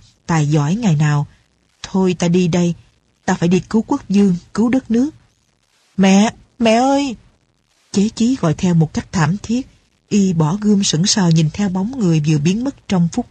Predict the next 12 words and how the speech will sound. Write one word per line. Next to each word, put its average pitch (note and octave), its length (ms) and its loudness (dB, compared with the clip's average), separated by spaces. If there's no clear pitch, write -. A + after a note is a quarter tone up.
chốc. B3+ 180 -6
"Ngươi F#3+ 240 4
đã E3+ 100 2
nghe G3 180 2
lời E3+ 200 2
mẹ D#3+ 220 2
ngươi G3 160 0
dạy E3 180 0
bảo D#3+ 300 -2
rồi E3+ 220 0
đó," G#3+ 240 -2
Huyền D3+ 140 2